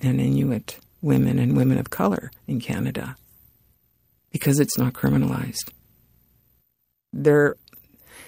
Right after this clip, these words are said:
able to do this with impunity, without accountability, in the year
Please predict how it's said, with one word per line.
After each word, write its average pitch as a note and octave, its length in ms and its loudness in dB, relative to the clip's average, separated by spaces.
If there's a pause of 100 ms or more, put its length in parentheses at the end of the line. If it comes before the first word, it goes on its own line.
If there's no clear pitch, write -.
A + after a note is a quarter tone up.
(160)
able D3+ 280 4
to - 140 -4
do B3+ 220 6
this D#3+ 260 4 (160)
with D3 180 -6
impunity, C3+ 720 -4 (540)
without C#3 280 0
accountability, B2+ 840 -2 (920)
in B2+ 140 4
the B2 80 4
year C3 400 4